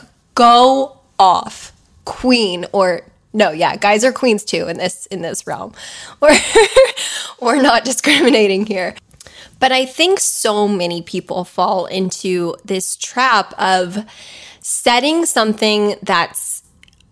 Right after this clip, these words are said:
either not attainable or not sustainable. And those are two completely different things. And I'm gonna share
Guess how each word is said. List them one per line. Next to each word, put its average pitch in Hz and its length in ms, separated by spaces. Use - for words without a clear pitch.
either 208 340
not 185 320
attainable 226 840
or 208 60
not 190 220
sustainable. - 920
And 185 400
those 190 340
are 240 80
two 202 520
completely 208 460
different 202 320
things. 180 340
And 185 220
I'm 202 200
gonna 220 240
share 185 640